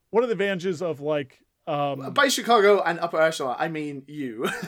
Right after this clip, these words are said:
Speaker 2: <laughs>
Speaker 1: Yeah, so, like, so, like, the, like, the leadership team, like, me, Chelsea, and Adam are in Chicago.
Speaker 2: Okay,
Speaker 1: But
Speaker 2: yeah.
Speaker 1: yeah, that's it. But, like, the, uh, one of the cool things about Orlando is, like,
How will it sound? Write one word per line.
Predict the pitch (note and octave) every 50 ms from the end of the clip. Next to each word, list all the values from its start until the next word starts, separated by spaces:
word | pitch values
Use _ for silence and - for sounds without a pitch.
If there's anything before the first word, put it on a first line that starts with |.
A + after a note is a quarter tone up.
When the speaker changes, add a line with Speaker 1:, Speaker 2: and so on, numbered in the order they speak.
| - - - - -
Speaker 2:
<laughs> | G#3 - - A3 G3+ - A3 G#3 G#3
Speaker 1:
Yeah, | A#3 A3+ G#3+ F#3+ F3+
so, | - A#3
like, | A3+ G#3+ -
so, | - - D3+ - B3 A#3+
like, | G#3+ F#3 -
the, | A#3 A3 G#3 -
like, | G#3+ G3 D3+
the | A3+
leadership | G3+ G3 G#3 F#3+ F#3+ E3+ - F3+ C#3
team, | - E3+ E3 D#3+ D#3
like, | D#3 D3+ B2+
me, | D3 E3+ E3+ E3 D#3
Chelsea, | - - E3+ E3 D3+ - D#3
and | D3+ C#3+
Adam | C#3 C#3+ C#3 C#3 C3 C3
are | B2 A#2+
in | A#2+
Chicago. | - - - B2 G2 F#2+ - _ _ _ _ _ _ _ _ _ _ _ _ -
Speaker 2:
Okay, | A3+ A3 F#3+
Speaker 1:
But | E3+ C#3+ C#3+ - _ _
Speaker 2:
yeah. | D#3 D3 D3 C#3 - - - _ _
Speaker 1:
yeah, | F3 F3 C#3+ C#3
that's | F3+ F#3 C#3 D#3+
it. | E3 C#3 A#2+ A#2
But, | F3 F3
like, | F3 E3+ D#3+ C#3
the, | C3+ D#3 D#3 D#3+
uh, | D#3+ D3+ D3 D3
one | C#3+ F#3+ A#3
of |
the | G#3 F3+
cool | - F#3+ F#3+
things | F3 E3+ C#3+
about | E3 E3 D3
Orlando | C3+ B2+ C#3+ D#3 F3 F3 D#3 D3 C3 C3 B2+
is, | B2 A#2+
like, | C3+ C3 C3 B2+ _